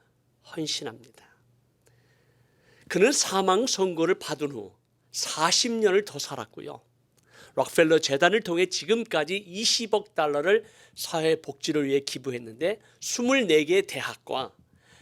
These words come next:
사천구백이십팔 개의 교회를 세웠습니다. 할렐루야죠.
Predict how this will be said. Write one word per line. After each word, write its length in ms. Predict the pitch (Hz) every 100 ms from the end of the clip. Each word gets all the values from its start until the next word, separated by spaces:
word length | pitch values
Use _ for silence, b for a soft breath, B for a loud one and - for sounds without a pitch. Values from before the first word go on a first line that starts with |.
| b
사천구백이십팔 2500 | - - 214 - - 196 240 - 170 160 170 - _ _ 180 190 233 - 247 - - - 202 185
개의 400 | 143 139 175 -
교회를 680 | - 110 110 - 131 165 - _ _
세웠습니다. 880 | - - - 104 - - - _ _ _ _ -
할렐루야죠. 760 | - 156 165 185 - 110 -